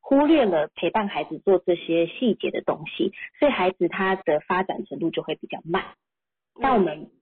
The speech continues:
Speaker 1: 可是当我们可能孩子长大了之后就发现，哎，好像大了他怎么都没有学到这些，就要赶快急于把他补回来。可是你还是要给他一点时间哦。
Speaker 2: 对，对，对，我没有要逼他一次怎么样，只是，我只是希望我们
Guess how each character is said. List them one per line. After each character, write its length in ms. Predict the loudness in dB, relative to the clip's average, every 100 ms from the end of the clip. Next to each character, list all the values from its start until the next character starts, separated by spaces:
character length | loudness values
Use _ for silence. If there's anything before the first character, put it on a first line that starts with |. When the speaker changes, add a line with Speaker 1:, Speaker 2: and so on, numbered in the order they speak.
| _ _
Speaker 1:
可 100 | -2
是 120 | 0
当 180 | 2 2
我 40 | 2
们 240 | 0 -4
可 100 | -8
能 140 | -8 -4
孩 160 | -4
子 80 | -4
长 180 | -6 -6
大 180 | -2 -2
了 60 | 0
之 80 | 0
后 100 | 0
就 100 | 0
发 180 | 0 -2
现， 120 | 2
哎， 200 | 2 0 -6 -18 -4
好 140 | -2
像 160 | 0 0
大 240 | 0 2
了 100 | 0
他 160 | 0 -2
怎 120 | -4
么 100 | -2
都 100 | 0
没 120 | 0
有 100 | -2
学 160 | -2 -2
到 140 | 0
这 180 | 2 0
些， 220 | 2 2
就 100 | 2
要 100 | 0
赶 120 | -2 -2
快 160 | -2
急 380 | -2 -6 -4 0
于 100 | 0
把 140 | -2
他 120 | -6 -4
补 160 | -2 -2
回 140 | -4 -6
来。 320 | -4 -6 -6 -12 _ _ _ _
可 120 | 2
是 60 | 4
你 120 | 4
还 120 | 2 0
是 40 |
要 80 | 0
给 140 | 0
他 140 | 0 2
一 60 |
点 160 | 2 0
时 200 | -4 -10
间 220 | -2 -2 0
哦。 220 | -4 -6 _ _ _ _ _ _ _ _
Speaker 2:
对， 260 | -4 -4 -4
对， 220 | -6 -6
对， 120 | -4
我 160 | -2 0
没 140 | 0
有 160 | -2 0
要 180 | 0 -2
逼 280 | -6 -10
他 220 | -8 -8 -8
一 80 | -12
次 100 | -16
怎 120 | -16 -14
么 100 | -8
样， 160 | -8
只 80 | -8 -10
是， 140 | -12 -12 _
我 140 | -8 -8
只 120 | -8
是 120 | -12 -12
希 220 | -10 -4
望 180 | 0 0
我 60 |
们 220 | -2 -8